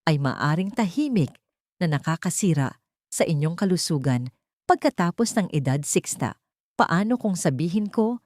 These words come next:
na ang pagpipigil ay maaring magpataas ng panganib ng masakit na pakikipagtalik, magpahina ng inyong pelvic floor, at maging bahagi pa ng maagang pagkawala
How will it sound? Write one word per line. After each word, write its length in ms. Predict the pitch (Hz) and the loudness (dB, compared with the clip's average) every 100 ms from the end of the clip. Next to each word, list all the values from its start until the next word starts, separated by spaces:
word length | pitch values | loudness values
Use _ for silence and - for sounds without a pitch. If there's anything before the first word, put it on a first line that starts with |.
| _ _ _ | _ _ _
na 80 | 277 | -2
ang 80 | 262 | 0
pagpipigil 800 | 269 226 240 - 269 285 214 151 | 0 2 0 0 -2 0 2 2
ay 160 | 156 | 0
maaring 560 | 160 156 - 175 226 233 | 0 -2 0 0 0 2
magpataas 800 | 240 196 226 - - 202 240 - | 0 2 0 0 0 0 -2 -2
ng 160 | 269 254 | -2 0
panganib 560 | 277 254 214 156 127 - | 0 2 2 2 -2 -2
ng 160 | 202 202 | -2 0
masakit 640 | 190 175 - - 165 139 _ _ _ _ - | 0 -2 -4 -4 -4 -4 _ _ _ _ -2
na 80 | 185 | -2
pakikipagtalik, 960 | 175 175 165 - 127 - 175 185 226 | 0 0 0 0 -2 0 0 2 2
magpahina 720 | 202 156 - 139 156 175 185 | 2 -2 0 0 0 0 0
ng 160 | 180 139 | 0 0
inyong 320 | - 147 180 | -2 -2 -2
pelvic 400 | 185 143 127 143 | 0 0 2 -2
floor, 400 | - 220 226 294 - _ _ _ | 0 0 2 -2 -6 _ _ _
at 160 | - 320 | 0 0
maging 400 | 285 226 233 220 | 2 2 2 2
bahagi 400 | 180 185 208 226 | 2 0 2 2
pa 320 | - 147 127 - _ - | 2 0 0 -8 _ -2
ng 240 | 214 185 170 | 0 2 0
maagang 480 | - 165 180 220 | 2 2 0 -2
pagkawala 560 | 208 220 214 190 196 156 | -2 0 2 4 4 2